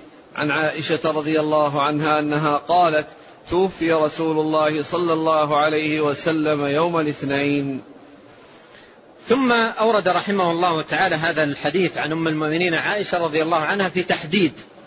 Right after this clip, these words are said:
Speaker 2: اليوم الذي مات فيه صلوات الله وسلامه عليه، وهو يوم الاثنين، وهو اليوم الذي ولد فيه صلى الله عليه وسلم، وهو اليوم الذي توفي فيه صلوات الله وسلامه عليه، يوم، آه، الاثنين.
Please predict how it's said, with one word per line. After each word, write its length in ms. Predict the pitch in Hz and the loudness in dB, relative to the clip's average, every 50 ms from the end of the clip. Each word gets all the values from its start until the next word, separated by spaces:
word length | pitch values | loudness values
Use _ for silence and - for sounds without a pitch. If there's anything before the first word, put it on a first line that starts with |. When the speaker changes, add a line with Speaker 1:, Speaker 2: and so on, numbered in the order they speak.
| - - - - - - - - - - 143 | -20 -20 -20 -20 -20 -20 -20 -20 -8 -4 -2
Speaker 2:
اليوم 720 | 147 151 151 147 151 160 185 202 190 185 196 202 208 - - - - - - - - - | 0 0 2 2 2 4 4 4 2 2 0 -2 -4 -8 -14 -20 -20 -20 -20 -14 -8 -4
الذي 360 | 160 165 170 190 185 180 175 | -2 0 2 2 2 2 2
مات 280 | 165 180 190 185 - - | 2 2 0 0 0 -2
فيه 440 | 160 - 165 190 208 220 208 185 - - - | -2 0 0 0 2 2 0 -2 -4 -8 -8
صلوات 420 | - - 160 160 170 180 170 - | -2 0 2 2 2 2 0 0
الله 300 | 165 165 175 170 160 156 | -2 0 0 0 0 0
وسلامه 520 | 151 143 - - 170 175 175 165 156 147 127 | -2 -2 -2 -2 0 0 0 0 0 -2 -2
عليه، 300 | 135 147 175 202 214 190 | -2 0 0 2 2 2
وهو 240 | 208 202 180 185 | 2 2 4 4
يوم 340 | 175 165 185 214 226 214 196 | 4 4 4 4 2 2 2
الاثنين، 480 | 180 175 156 - - 151 156 143 107 87 - - - - - - - - - | 2 0 0 0 0 0 0 0 -2 -6 -12 -20 -20 -20 -20 -20 -12 -4 0
وهو 200 | 165 190 220 233 | 2 4 4 4
اليوم 300 | 233 240 254 247 226 208 | 4 4 4 2 2 2
الذي 320 | 196 185 180 175 156 165 | 2 2 2 2 2 2
ولد 400 | 160 170 202 202 180 165 147 151 | 2 4 4 4 4 4 4 2
فيه 280 | 139 - 180 185 175 160 | 2 2 0 0 0 0
صلى 260 | - - 170 160 151 | 0 -2 -2 0 0
الله 160 | 147 151 156 | 0 2 2
عليه 300 | 143 139 131 139 139 135 | 2 2 0 -2 0 0
وسلم، 420 | 127 127 120 - 147 135 117 95 82 - - - - - - - - - - - | 0 0 0 0 -2 -2 -2 -4 -10 -12 -16 -20 -20 -20 -20 -20 -20 -20 -8 0
وهو 220 | - 180 208 208 202 | 2 2 4 4 4
اليوم 320 | 185 196 214 220 214 196 | 4 4 2 2 2 0
الذي 500 | 180 165 165 196 202 190 220 220 233 220 - - - | 0 0 2 0 2 2 0 0 0 -2 -6 -4 0
توفي 500 | 170 180 208 214 - - - 175 175 156 | 2 4 4 4 2 2 0 2 2 2
فيه 240 | - 175 196 185 165 | 2 2 0 0 0
صلوات 400 | 135 - 156 160 170 170 151 - | 0 0 0 2 2 0 0 -2
الله 300 | 147 151 170 156 151 147 | -2 0 0 0 0 0
وسلامه 480 | 143 135 - 160 160 156 143 139 135 | -2 0 0 0 0 0 0 0 -2
عليه، 260 | 123 135 135 120 123 143 | -2 -2 -2 -2 2 2
يوم، 280 | 165 180 170 160 160 | 4 4 4 2 2
آه، 1000 | 160 175 202 - - - - - - - - - - - 147 151 147 160 190 185 | 0 0 -2 -4 -10 -18 -20 -20 -20 -20 -20 -10 -4 0 0 0 2 2 0 2
الاثنين. 500 | 170 151 143 - - 147 151 135 110 | 2 2 0 0 0 0 0 0 -2